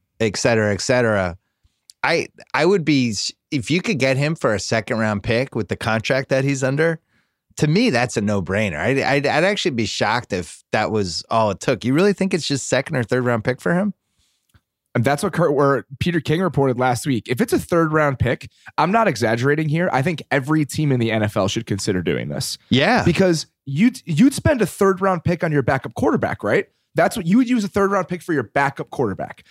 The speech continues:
Speaker 2: So if you're, if that's w-, the price you have in mind for that position, and you can make Josh Rosen nominally your backup quarterback on his contract,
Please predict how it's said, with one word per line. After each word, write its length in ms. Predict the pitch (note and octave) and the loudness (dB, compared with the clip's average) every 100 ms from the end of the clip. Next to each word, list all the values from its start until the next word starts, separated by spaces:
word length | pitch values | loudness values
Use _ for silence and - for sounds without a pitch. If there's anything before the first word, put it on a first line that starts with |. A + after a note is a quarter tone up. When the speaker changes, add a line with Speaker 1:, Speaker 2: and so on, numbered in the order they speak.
| - | -6
Speaker 2:
So 140 | - | 0
if 180 | D#3 - | 0 0
you're, 220 | D#3 A#3 C4 | 2 2 4
if 240 | F#3 D#3+ - | 2 0 0
that's 320 | F#3+ C#4+ - | 0 0 -8
w-, 260 | - D3+ D3+ | -10 -6 -4
the 80 | |
price 380 | D#3+ - F#3 - | -2 0 -2 -2
you 80 | F3+ | 0
have 160 | D#3+ D#3 | 0 0
in 80 | |
mind 200 | D3 C#3 | 0 -2
for 100 | C3+ | 0
that 180 | B2 A#2 | -2 -2
position, 500 | B2 B2+ G#3 - - - - - | -2 -2 -2 -4 -10 -18 -20 -4
and 140 | D#3 C#3+ | -2 2
you 100 | G3 | 2
can 180 | B3 G#3 | 2 2
make 160 | F#3+ | 0
Josh 360 | C3 C#3+ D3+ C#3+ | 2 0 2 0
Rosen 440 | D3+ D#3+ C#3+ G#2+ - _ | 2 2 0 -4 -8 _
nominally 480 | A#2 C#3+ E3+ D#3 D3+ | 0 2 2 2 2
your 160 | B2+ A2 | 0 0
backup 420 | B2 C3+ C3+ - | 0 -2 -4 -4
quarterback 580 | - C#3+ E3 G3 A3+ - | -2 0 2 0 0 0
on 160 | B2 | -2
his 280 | A#2 D3+ D3 | 0 -2 -4
contract, 640 | - B2+ D3+ A3+ A#3+ - | -4 -4 -2 0 -2 -4